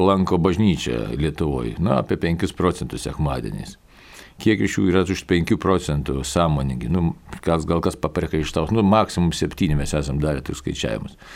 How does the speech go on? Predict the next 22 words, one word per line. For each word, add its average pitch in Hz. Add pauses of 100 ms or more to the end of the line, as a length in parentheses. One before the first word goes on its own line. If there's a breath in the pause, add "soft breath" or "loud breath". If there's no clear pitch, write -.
(300 loud breath)
E, - (220)
Eglė 78
Laumenskaitė 78
kažkada 71
tai 67
darė, 65 (380 loud breath)
net 69
tyrimą, 85 (260)
ne, 82
ne 87
vieną 92
kartą 98
darė 67
iš -
tikrųjų, 69
net 65
jos 73
keli 80
moksliniai 76
darbai 80
parašyti 67
yra. 62